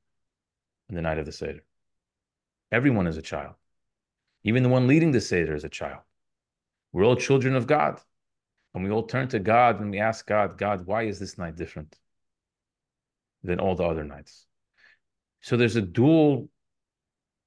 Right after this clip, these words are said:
process that's taking place over here. On the one hand, what's going on is the, the Seder.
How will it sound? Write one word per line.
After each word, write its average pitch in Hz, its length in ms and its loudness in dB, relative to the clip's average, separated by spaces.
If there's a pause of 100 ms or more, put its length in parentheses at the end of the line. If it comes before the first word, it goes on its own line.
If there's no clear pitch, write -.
(540)
process 131 480 0
that's - 180 -12
taking 98 360 -2
place 90 320 -2
over 78 180 -12
here. - 220 -18 (1200)
On 98 120 0
the 104 80 2
one 156 200 4
hand, 113 360 2 (1300)
what's - 160 -10
going 117 300 0
on 113 180 2
is 98 220 -2
the, 87 420 0 (1500)
the - 80 -16
Seder. 95 400 -10